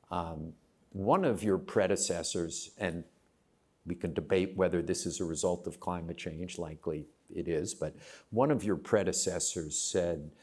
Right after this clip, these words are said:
that the greatest threat to Indo-Pacom is climate change. So two questions. What do you think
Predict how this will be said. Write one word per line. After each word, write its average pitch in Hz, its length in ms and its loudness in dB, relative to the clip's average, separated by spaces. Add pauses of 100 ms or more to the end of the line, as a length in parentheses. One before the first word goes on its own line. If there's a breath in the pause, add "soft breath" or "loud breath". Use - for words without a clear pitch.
(320 soft breath)
that - 220 2
the 98 60 0
greatest 107 680 6
threat 87 580 2
to - 200 -2
Indo-Pacom 85 1040 0 (120)
is - 120 -8
climate 85 440 -2
change. - 440 -16 (760 loud breath)
So 90 200 2
two - 260 2
questions. - 640 -6 (220)
What 110 220 8
do 135 60 2
you 117 220 4
think - 560 0